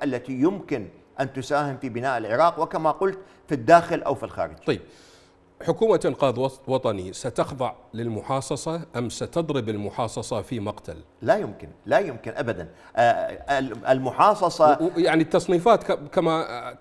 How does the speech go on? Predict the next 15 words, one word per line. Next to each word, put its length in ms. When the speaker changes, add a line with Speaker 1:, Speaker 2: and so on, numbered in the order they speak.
Speaker 2:
يعني 520
بعد 280
ألفين 260
وثلاثة 640
بأنه 520
هناك 340
للسنة 520
هذه 280
الحصص 500
Speaker 1:
نعم. 80
Speaker 2:
وهناك 300
Speaker 1:
نعم. 80
Speaker 2:
للشيعة 300
هذه 100
الحصص، 480